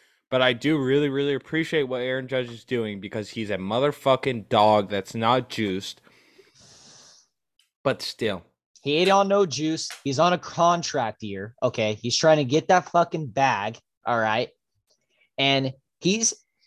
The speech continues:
Speaker 2: he's fucking, he's putting the Yankees on his fucking back. That's, that's really o-, the only way to put it,
Speaker 1: Yeah.
Speaker 2: put it out there.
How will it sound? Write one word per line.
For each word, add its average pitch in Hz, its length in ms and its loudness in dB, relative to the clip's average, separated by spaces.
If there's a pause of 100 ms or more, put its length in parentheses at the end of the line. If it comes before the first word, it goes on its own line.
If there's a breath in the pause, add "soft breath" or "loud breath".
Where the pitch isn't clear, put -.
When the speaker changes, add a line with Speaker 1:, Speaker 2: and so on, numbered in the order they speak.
(160)
Speaker 2:
he's 208 200 2
fucking, 285 480 0
he's 190 200 0
putting - 280 2
the 381 60 0
Yankees 349 380 4
on 339 120 -2
his 349 140 -4
fucking - 300 -6
back. 202 440 0
That's, 185 260 4
that's 160 300 -2
really 190 440 0
o-, 156 180 2
the 143 120 2
only 170 280 -2
way 180 160 -4
to 151 80 -6
put 170 220 -4
it, - 100 -4 (300)
Speaker 1:
Yeah. 120 160 4
Speaker 2:
put 180 220 0
it 139 100 2
out 170 220 4
there. 98 240 -6